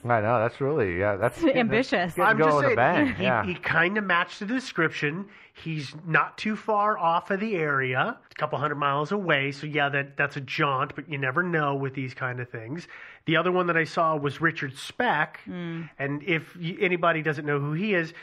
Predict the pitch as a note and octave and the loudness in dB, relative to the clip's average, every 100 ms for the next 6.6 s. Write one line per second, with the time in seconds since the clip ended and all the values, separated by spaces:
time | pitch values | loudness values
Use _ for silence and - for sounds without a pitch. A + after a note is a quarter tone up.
0 | - - A3 G#3+ G#3+ F#3+ F#3+ F3+ E3 D#3+ | -18 -6 -4 -4 2 4 4 2 0 0
1 | D#3+ D#3+ - B2 E3+ F3+ - E3 D#3+ E3+ | -4 -8 -10 0 0 0 2 2 2 4
2 | F3+ F3+ - - D4 E4 E4 G3 D#3 A#2+ | 4 2 -4 -4 -2 -2 -4 -4 -4 -6
3 | - - D3 D3 C#3+ C#3 D3 C3+ D3 - | -12 -2 0 2 0 0 -6 -6 -8 -8
4 | C3 - C#3 - C#3+ C#3 B2 - D#3 E3+ | -10 -8 -8 -8 -10 -10 -10 -2 0 0
5 | F3+ F3 D#3+ D3+ - D3+ D#3+ F3 F#3+ F#3 | -4 -2 0 0 0 0 0 -2 -4 -4
6 | A#3 C4+ A3 D3 C3 | 0 2 2 2 0